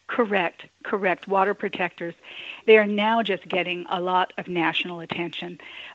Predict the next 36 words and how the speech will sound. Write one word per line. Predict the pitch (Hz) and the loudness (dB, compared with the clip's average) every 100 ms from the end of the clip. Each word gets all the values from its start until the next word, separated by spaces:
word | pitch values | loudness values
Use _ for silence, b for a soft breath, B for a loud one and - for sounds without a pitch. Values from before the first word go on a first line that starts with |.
| - | -6
which | 208 - | -4 -4
has | 170 170 | -6 -6
really | 165 170 160 | -4 -2 -4
helped. | 151 165 170 | -6 -8 -8
And | 175 160 | -12 -8
so | 180 175 170 - | -6 -4 -6 -6
it's | - 190 - | -6 -8 -10
rallied | 160 185 185 185 175 | -4 2 4 2 0
tribes | 160 196 180 170 - - | -2 0 0 0 -8 -4
all | 214 262 | 0 0
across | 262 196 175 - | 0 -2 -2 -4
the | 160 | -6
nation | 165 156 - 175 175 B B B - | -4 -4 -4 -6 -10 B B B -8
and | 196 214 | -2 0
also | 214 208 | 0 0
indigenous | 208 185 180 170 185 - | 0 0 0 0 -4 -8
people | - 190 165 160 165 | -8 -6 -2 -2 0
outside | 190 180 - - 170 160 160 - | 2 0 0 -2 -2 -2 -4 -4
of | 190 170 160 | -4 -4 -6
the | 175 | -10
United | 160 160 151 156 - | -6 -6 -8 -14 -4
States. | 165 - - - | -2 -2 -6 -14
The | 165 | -6
Maoris, | 170 165 165 185 - | -2 -2 -2 -6 -10
for | - | -8
instance, | 175 156 - 160 - | -8 -8 -10 -10 -8
have | - 160 175 - b b b b 214 196 | -6 -4 -6 -12 b b b b -18 -4
been | 180 170 - | -2 -2 -10
YouTubing | 170 202 220 - 202 90 165 160 165 175 190 | -6 -2 -2 -2 -4 -2 -2 -4 -6 -8 -4
their | 160 156 | -2 -2
haka | - 208 - 233 | 0 -2 0 -4
dance. | 214 220 247 277 | -2 -4 -6 -8
I | 180 | -10
don't | 170 196 | -10 -10
know | |
if, | 175 | -12